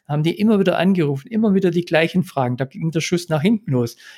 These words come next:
Ich hab gesagt, „Bitte nehmen Sie mich raus, machen Sie da Marker hin, ich bin schon fünfmal angerufen worden.“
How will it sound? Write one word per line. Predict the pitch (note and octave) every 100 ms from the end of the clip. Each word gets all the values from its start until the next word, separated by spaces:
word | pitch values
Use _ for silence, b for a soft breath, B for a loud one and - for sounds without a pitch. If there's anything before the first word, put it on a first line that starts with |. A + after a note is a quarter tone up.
| _
Ich | D3+
hab | -
gesagt, | E3 -
„Bitte | F#3 -
nehmen | F3 E3+ F3
Sie | - D3+
mich | D#3+ D3 -
raus, | D#3 G3 -
machen | - C#3 D3+
Sie | D#3+
da | D3+ C#3+
Marker | C#3 G3 -
hin, | C3+ C#3 C3
ich | C#3+ -
bin | D#3+
schon | - D3
fünfmal | E3+ E3 D#3+ D3+
angerufen | F#3 E3+ C3+ C3 C#3
worden.“ | B2 B2+ D#3+